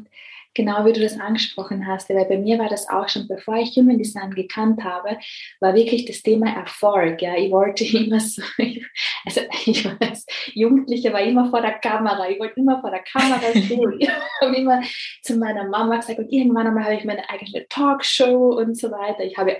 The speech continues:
Speaker 1: Oprah geliebt, ja.
Speaker 2: <laughs>
Speaker 1: Und das war für mich so unbewusst, ja. Da ist es nie um dieses, um diesen Reichtum gegangen oder wie du das angesprochen hast, um das perfekte Auto, um den Porsche, um die Villa oder sonst irgendwas, sondern einfach wirklich um das gesehen werden. Ich wollte als Kind, als Jugendliche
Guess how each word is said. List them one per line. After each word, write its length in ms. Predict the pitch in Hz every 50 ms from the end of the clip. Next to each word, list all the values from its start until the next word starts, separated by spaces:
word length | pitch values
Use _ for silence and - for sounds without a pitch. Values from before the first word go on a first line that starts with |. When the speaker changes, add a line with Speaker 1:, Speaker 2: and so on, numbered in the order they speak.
| - -
Speaker 1:
Oprah 400 | 254 269 269 - - 247 220 220
geliebt, 560 | 214 220 220 220 214 220 220 220 226 - - - - -
ja. 220 | 202 196 190 196 196 190 202 196 202 190
Speaker 2:
<laughs> 320 | - - - - - _ -
Speaker 1:
Und 160 | 233 226 240
das 120 | 247 247 269
war 140 | 269 254 254
für 120 | 254 226
mich 340 | 226 233 262 277 - - -
so 440 | 254 240 233 233 233 226 226 226 - _ _ _ _ _ _ _ _ _ _ _ _ - -
unbewusst, 840 | - 214 220 240 247 294 294 247 202 196 196 196 196 196 - - -
ja. 200 | 190 190 202 226
Da 120 | 214 214 202
ist 140 | 214 214
es 140 | 220 214 -
nie 300 | 214 208 220 240 262 254
um 160 | 233 220 214
dieses, 400 | 208 214 196 - - 196 190 190
um 120 | - 202 190
diesen 220 | 190 190 - 190 185
Reichtum 460 | - 180 185 208 233 - - 240 226
gegangen 320 | 220 214 202 190 196 196
oder 140 | 190 190 190
wie 40 | 190
du 80 | 196 208
das 160 | 202 - -
angesprochen 520 | 185 202 214 - - - 208 196 208 196
hast, 160 | 190 190 185 185
um 120 | 190 185
das 160 | 185 180 - - - - - - - - - - - - _ _
perfekte 520 | - 190 196 - 196 196 - - - -
Auto, 340 | 214 226 240 240 240 233 208
um 80 | 196 202
den 200 | 196 196 196 196
Porsche, 420 | 208 202 202 208 208 - 202 190
um 80 | 196 196
die 140 | 202 196 196
Villa 300 | 190 196 233 240 214 196
oder 100 | 202 190
sonst 320 | 190 - 208 202 202 -
irgendwas, 280 | 214 202 202 196 196 -
sondern 240 | 202 196 196 196 - -
einfach 400 | 190 196 202 202 - 220 - -
wirklich 260 | 214 202 214 196 202
um 120 | 196 190
das 180 | 185 185 - -
gesehen 640 | - - - - - - 226 208 208 214 208 196 185
werden. 320 | 190 185 185 185 185 196
Ich 140 | 196 - -
wollte 280 | 196 196 196 - 208
als 240 | - 190 185 - - -
Kind, 380 | - - 240 240 254 262 247
als 200 | 208 208 - -
Jugendliche 480 | 226 220 226 240 240 240 220 - 220